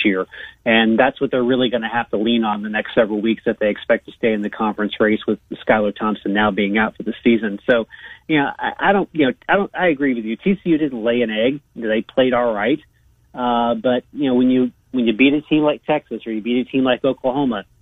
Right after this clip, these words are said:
you gotta go out the next week and win. And if you're looking at a differentiator between those two teams, Kansas State beat Oklahoma,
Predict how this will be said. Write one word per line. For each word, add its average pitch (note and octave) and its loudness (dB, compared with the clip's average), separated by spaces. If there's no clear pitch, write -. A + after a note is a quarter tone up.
you A#2 0
gotta A#2+ 2
go B2+ 2
out A#2+ -2
the B2 -4
next A#2+ -6
week C3 0
and A#2+ 0
win. B2+ 4
And G#2+ -4
if G#2+ -6
you're A#2 2
looking B2 2
at A#2 4
a A#2 2
differentiator A#2+ 0
between A#2 0
those A#2 0
two A#2 2
teams, A#2 0
Kansas A#2 0
State B2 0
beat B2 0
Oklahoma, B2+ 0